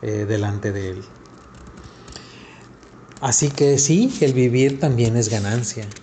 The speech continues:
Por eso el apóstol Pablo siguió adelante, por eso toleró tantas cosas, por eso el Espíritu le dio esa fuerza. Eh, yo me gozo, hermanos, que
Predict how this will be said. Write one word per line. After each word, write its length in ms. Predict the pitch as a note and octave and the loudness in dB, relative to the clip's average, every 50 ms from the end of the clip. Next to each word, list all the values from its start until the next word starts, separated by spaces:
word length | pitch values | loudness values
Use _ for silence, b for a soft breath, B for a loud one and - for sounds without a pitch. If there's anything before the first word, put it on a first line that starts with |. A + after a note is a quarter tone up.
| - - B B B B B B B B B - - - - - | -20 -20 B B B B B B B B B -20 -20 -20 -4 -2
Por 160 | B2 A#2+ A#2 | 0 2 2
eso 200 | A#2 - - C3 | 2 2 2 2
el 60 | A#2 | 2
apóstol 380 | A2 - - A2+ - - B2 A2 | 2 2 -2 -2 0 0 0 0
Pablo 420 | - - A#2+ B2 C#3+ D3+ D3+ D#3 D3+ | 2 2 2 2 2 2 2 0 0
siguió 340 | - - C3 A2+ A2 A#2 G#2+ | 0 -2 -2 0 0 0 0
adelante, 520 | G#2+ G#2+ G2+ G#2 A2 A#2 A#2+ A#2 - A2 | 2 0 0 0 0 -2 -2 -2 -2 -4
por 200 | G#2 - A2 G#2+ | -4 -2 -2 -2
eso 240 | A2+ G#2+ G2+ - B2+ | -2 -2 -2 -2 -4
toleró 480 | - - - G#2+ G2+ G#2+ G#2+ A2+ A#2 A2+ | -4 -4 -4 -4 -2 0 0 0 -2 -2
tantas 560 | - - B2 C#3+ E3 D#3 D#3+ E3 C#3 - - | 0 0 2 2 2 0 0 -2 -2 -4 -4
cosas, 640 | - B2+ B2+ C#3 C3+ - B2 A#2 A#2 A2+ - - - B B B B B B B B B B B | -4 0 0 0 0 -2 -4 -4 -4 -6 -8 -12 -14 B B B B B B B B B B B
por 140 | - A#2 A2+ | -2 0 0
eso 200 | A2 G#2 - B2 | 0 0 0 -2
el 80 | A2+ A2 | -2 -2
Espíritu 600 | - - - - E3+ G3 G#3 G3 G3 - E3 C#3+ | -4 -6 -2 0 2 4 4 2 2 2 2 2
le 140 | C#3 B2+ | 2 2
dio 180 | A#2+ B2 B2 B2 | 2 2 2 2
esa 220 | A2+ - - A2+ | 0 0 -2 -4
fuerza. 480 | - - A#2+ G#2 G2+ G2+ F#2+ - - G2+ G2+ - - - - - - - - - - - - - - - - B B B B B B B B B B B B - | -4 -4 -6 -6 -6 -6 -10 -12 -12 -14 -16 -16 -20 -20 -20 -20 -20 -20 -20 -20 -20 -20 -20 -20 -20 -20 -20 B B B B B B B B B B B B 0
Eh, 500 | C3 B2 B2 A#2+ A#2+ A#2+ B2 A#2+ A#2 A2+ | 2 2 4 4 4 4 4 4 2 2
yo 120 | A2+ D3 E3+ | 2 2 2
me 120 | F#3 F#3+ | 4 2
gozo, 380 | D#3+ C3 C3+ D3 D#3+ - - D3+ | 4 4 4 2 2 2 0 0
hermanos, 400 | B2+ B2+ B2 A#2 A2+ A2 A2 - | 0 2 0 -2 -2 -2 -4 -4
que 580 | - - A#2 A2 G#2+ G#2+ G#2+ G#2 G#2 G2+ G2 | -4 -4 -2 -2 0 -2 -2 -2 -4 -4 -8